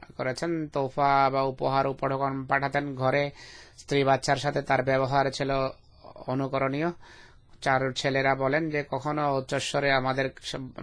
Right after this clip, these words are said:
বকাঝকা করেননি। বাচ্চাদের আত্মসম্মান বোধের প্রতি যত্নবান ছিলেন। খুব উন্নত তরবিয়ত করেছেন তিনি। জীবনের, আহ,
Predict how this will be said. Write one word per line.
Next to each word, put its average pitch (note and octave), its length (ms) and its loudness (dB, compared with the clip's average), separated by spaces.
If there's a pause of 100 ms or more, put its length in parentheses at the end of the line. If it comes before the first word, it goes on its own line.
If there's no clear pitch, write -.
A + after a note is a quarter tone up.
(120)
বকাঝকা C3 500 0
করেননি। C3+ 340 0
বাচ্চাদের C#3 480 0
আত্মসম্মান C#3 600 0
বোধের C3+ 320 0
প্রতি C3 380 -2 (560)
যত্নবান C3 480 2
ছিলেন। D3+ 320 0
খুব E3 140 2
উন্নত C#3+ 340 0
তরবিয়ত C3+ 540 0
করেছেন C3 420 -2
তিনি। D3 280 -2 (760)
জীবনের, C#3+ 720 4
আহ, C#3 140 2